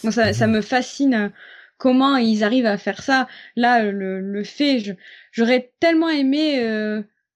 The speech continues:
Speaker 1: euh, voir les images des mecs là, euh, sur, euh, sur The Fly, avec leurs lignes de pêche en train de tirer pour voir tous les morceaux, euh, de caoutchouc et de latex s'effondrer, euh. Enfin, je, ça doit être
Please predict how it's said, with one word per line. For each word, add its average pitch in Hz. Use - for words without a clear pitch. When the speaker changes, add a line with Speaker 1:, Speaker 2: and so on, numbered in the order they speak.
Speaker 1:
euh, 202
voir 277
les 226
images 277
des 240
mecs 269
là, 247
euh, 214
sur, 208
euh, 202
sur 214
The 208
Fly, 285
avec 208
leurs 220
lignes 277
de 240
pêche 302
en 214
train 262
de 220
tirer 294
pour 247
voir 254
tous -
les 254
morceaux, 233
euh, 208
de 208
caoutchouc 277
et 247
de 208
latex 226
s'effondrer, 233
euh. 185
Enfin, 185
je, 175
ça -
doit 190
être -